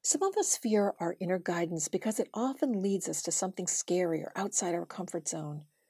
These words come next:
But viewed in a different way, it can also lead us to new cycles of learning,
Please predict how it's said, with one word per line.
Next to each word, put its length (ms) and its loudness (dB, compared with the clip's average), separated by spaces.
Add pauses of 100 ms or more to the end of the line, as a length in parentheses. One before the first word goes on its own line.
(260)
But 140 2
viewed 240 8
in 140 4
a 40 2
different 380 0
way, 480 2 (720)
it 140 10
can 180 2
also 300 4
lead 260 6
us 180 0
to 120 -4
new 200 0
cycles 540 0
of 140 -2
learning, 600 -2